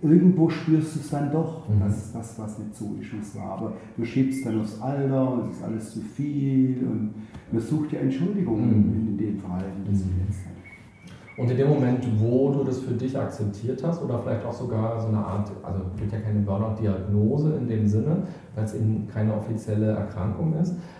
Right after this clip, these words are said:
Speaker 2: aber wenn man trotzdem dann eben so einen Stempel bekommt von einem Arzt und der sagt, das ist sowas wie Burnout und Sie müssen jetzt auch in die Klinik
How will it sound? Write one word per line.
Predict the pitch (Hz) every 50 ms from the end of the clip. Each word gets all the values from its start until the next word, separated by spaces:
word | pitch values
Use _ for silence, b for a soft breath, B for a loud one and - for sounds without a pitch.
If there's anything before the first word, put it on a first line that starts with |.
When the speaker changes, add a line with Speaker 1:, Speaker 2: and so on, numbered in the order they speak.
| B B -
Speaker 2:
aber | - 113 120 123 120 123 123
wenn | 123 117
man | 120 120 113
trotzdem | 120 127 120 - - 131 127 123 120
dann | 113 110 -
eben | 120 113 110
so | 113
einen | 110 110
Stempel | - - 123 127 - 151 143 -
bekommt | 117 113 - 131 131 131 135 -
von | - 113 110
einem | 110 104
Arzt | 95 101 107 107 - - 113
und | 107 104
der | 101
sagt, | 101 101 98 104 104 - - - - - 104
das | 101 104
ist | 104 127 123 123 -
sowas | 113 110 107 107 104 - 113
wie | 104
Burnout | 101 98 98 104 107 - - 92 95 98 107 - - - -
und | 101
Sie | 104 104
müssen | 107 107 - 110
jetzt | 107 104
auch | 101 101 104
in | 104 104
die | - -
Klinik | 127 127 135 127 - 156 160